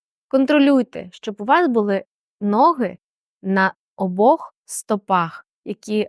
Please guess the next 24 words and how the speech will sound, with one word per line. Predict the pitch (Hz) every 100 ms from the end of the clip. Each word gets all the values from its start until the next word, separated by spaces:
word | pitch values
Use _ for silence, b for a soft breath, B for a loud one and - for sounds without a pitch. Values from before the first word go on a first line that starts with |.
| -
паралельно | 220 214 208 247 320 320 -
одна | 202 214 214 -
одній, | 190 175 165 156 - _ _ _ _
щоб | - - 214
у | 220
вас | 262
був | 277 269
підкручений | - - - 277 - 311 277
трошки | 214 214 - 208
таз | 196 180 208 - -
і | 190
стиснуті | - - - - 254 277 240 226
сідниці. | - 202 190 175 170 - 180 _ _ _ _ _ _ _ _ _ -
Це | 226
дасть | 226 247 -
можливість | 214 202 185 254 269 - -
не | 208 220
перевантажувати | 233 220 220 220 247 233 208 196 180
поперек | - 165 233 190 180 175 - _ -
і | 226
таким | 208 214 196
чином | 262 285 233
розвантажувати | 202 202 202 196 196 190 175 180 -
його, | 165 165 160